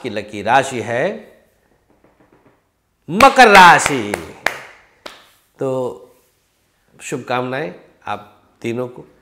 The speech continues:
मोहब्बत के लिए। आज की तीन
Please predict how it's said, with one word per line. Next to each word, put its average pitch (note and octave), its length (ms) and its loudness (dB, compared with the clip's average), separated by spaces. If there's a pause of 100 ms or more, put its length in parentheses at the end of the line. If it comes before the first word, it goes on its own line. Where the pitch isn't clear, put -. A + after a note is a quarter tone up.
(360)
मोहब्बत A#2 480 -8
के C3+ 100 -8
लिए। C#3 280 -14 (760)
आज F#3+ 340 6
की D#3 540 -8
तीन G3 420 -4